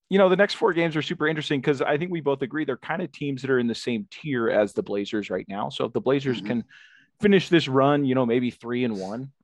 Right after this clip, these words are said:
Speaker 1: I think it's a really good sign that maybe this is sustainable, that this team is going in the right direction. They're beating teams they kinda should beat, not just beating up on the really bad teams. Um,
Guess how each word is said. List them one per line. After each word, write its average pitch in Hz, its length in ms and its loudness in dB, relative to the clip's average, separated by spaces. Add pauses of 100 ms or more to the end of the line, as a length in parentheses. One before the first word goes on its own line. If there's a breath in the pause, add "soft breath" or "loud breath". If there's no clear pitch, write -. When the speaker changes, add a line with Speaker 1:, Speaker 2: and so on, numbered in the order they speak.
Speaker 1:
I 110 100 0
think 107 160 -4
it's 113 140 -4
a 113 40 -4
really 107 260 -2
good 98 180 -2
sign 120 320 -2
that 110 80 0
maybe 113 280 0
this 110 240 -4
is 110 180 -2
sustainable, 135 680 -4
that 104 180 -8
this 95 140 -12
team 104 240 -8
is 92 100 -10
going 107 400 -4
in 117 80 -4
the 113 60 -2
right 110 200 0
direction. 107 320 -4
They're 95 120 -6
beating 110 380 -4
teams 110 300 -6
they 95 80 -6
kinda 110 320 -8
should 107 280 -10
beat, 123 260 -6
not 92 200 -6
just 95 200 -6 (100)
beating 98 240 -6
up 98 180 -2
on 107 100 0
the 92 80 -6
really 92 220 -6
bad 87 300 -8
teams. 131 360 -10 (540 loud breath)
Um, 90 420 0